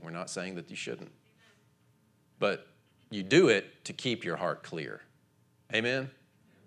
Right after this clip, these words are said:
You know, this is family, right? That, that, that is what church, if you ever wonder what church is,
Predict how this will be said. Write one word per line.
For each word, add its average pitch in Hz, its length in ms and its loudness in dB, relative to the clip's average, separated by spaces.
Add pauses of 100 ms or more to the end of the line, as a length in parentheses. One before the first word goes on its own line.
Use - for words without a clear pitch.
(400)
You 107 80 -6
know, 110 60 0
this 120 180 0
is 120 120 0
family, 117 480 2
right? 82 320 2
That, 120 180 0
that, 127 320 2
that 180 320 6
is 147 280 4
what 113 300 4
church, 107 240 2
if 107 100 0
you 127 120 2
ever 208 140 4
wonder 120 460 4
what 123 180 4
church 113 360 0
is, 110 420 -2